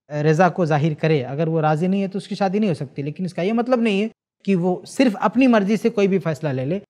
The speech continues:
बल्कि उसके लिए ज़रूरी है कि उसका जो वली है, मसलन उसका वालिद है, तो वालिद की इजाज़त ले, उसके सामने भी बात रखे और वालिद ही ये तय करेगा कि ये शादी के लायक है या नहीं है। और यहाँ पे ये समझने की कोशिश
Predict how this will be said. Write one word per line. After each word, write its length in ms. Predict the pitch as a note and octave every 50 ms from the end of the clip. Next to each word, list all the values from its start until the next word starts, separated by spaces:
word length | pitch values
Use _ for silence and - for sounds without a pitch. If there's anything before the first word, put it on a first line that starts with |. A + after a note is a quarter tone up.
| _ -
बल्कि 240 | E3 E3 D#3 - A3+
उसके 220 | G3 G3+ - G#3+
लिए 120 | G#3 G#3 F#3+
ज़रूरी 460 | F3+ D3 D3+ D#3+ E3 F#3 G#3+ A#3+ G3+
है 100 | G3+ G3
कि 120 | G3 F#3
उसका 200 | D#3+ - - F#3+
जो 160 | F3+ E3 E3+
वली 240 | D#3+ E3 F#3 G#3+ G3
है, 120 | E3 F3 F#3
मसलन 280 | D#3 B2+ - E3+ D#3+
उसका 200 | D3+ - - D#3+
वालिद 300 | D3 D#3+ F3+ G#3+ G#3+ D#3+
है, 120 | E3+ G3 - - _ _ _ _ -
तो 120 | - D#3 C#3+
वालिद 360 | D3+ D#3+ F3 G3 G#3 G3 -
की 320 | - - - E3+ F3 E3+ F3 D#3
इजाज़त 500 | D3+ B2+ C#3+ C3+ C3+ C3+ D3+ C#3+ - D3+
ले, 120 | D#3 D#3+
उसके 340 | D#3 D#3+ D3+ - - G3 F3+
सामने 380 | - D#3+ C#3+ C#3+ D3 D3 D3+
भी 120 | C#3+ D#3 D#3+
बात 280 | C#3+ C3 B2 B2+ -
रखे 260 | C3 C3 B2+ - - F#3+ - _ _ _ - -
और 120 | F#3 E3+
वालिद 340 | F3 F3+ F#3+ G#3+ A#3+ A3+ F#3+
ही 100 | G#3+ A3+
ये 60 | A3
तय 180 | G#3 G#3+ A3 A3
करेगा 360 | A3 G3+ F#3 F3 E3 F3+ F#3+
कि 160 | F#3 F#3 F#3
ये 80 | F3+ F3
शादी 320 | D#3+ - D3+ D3 D3 E3
के 140 | D#3+ - D#3
लायक 320 | C#3 C3+ C3+ C3+ D3 D3+ D3 -
है 120 | E3 E3 D3
या 120 | C3+ B2
नहीं 240 | A#2+ A#2+ B2 A#2 G#2+
है। 100 | G#2+ A2+ _ _ _ _ -
और 100 | E3 E3
यहाँ 200 | F3 F3 F#3+ G#3
पे 120 | G3 G#3+
ये 80 | G3+ F3+
समझने 340 | - F3+ F3 F3+ F#3+ F#3 F3
की 120 | F3 E3+
कोशिश 340 | - - D#3 D3 - G#3